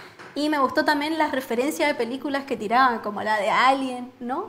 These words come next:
Cuando, no sé si te acordás, cuando tenían en la nave que expulsarle al, al que trabajaba para Thanos,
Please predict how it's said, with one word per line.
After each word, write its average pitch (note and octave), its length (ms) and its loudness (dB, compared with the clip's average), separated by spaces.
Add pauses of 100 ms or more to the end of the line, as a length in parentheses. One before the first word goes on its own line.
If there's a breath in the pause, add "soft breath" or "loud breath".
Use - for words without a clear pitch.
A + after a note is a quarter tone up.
(160)
Cuando, A3+ 420 -2
no A3 140 -8
sé B3+ 140 -10
si C#4 140 -4
te B3+ 60 0
acordás, A#3 300 -2
cuando B3 280 -2
tenían A#3 380 -4
en B3 120 -4
la A3+ 100 -2
nave B3 420 0
que A3 240 -6
expulsarle A#3+ 760 0
al, A#3 420 -2 (460 loud breath)
al A#3+ 160 -2
que A#3 100 -2
trabajaba A3 520 2
para A#3 200 2
Thanos, D4 380 -2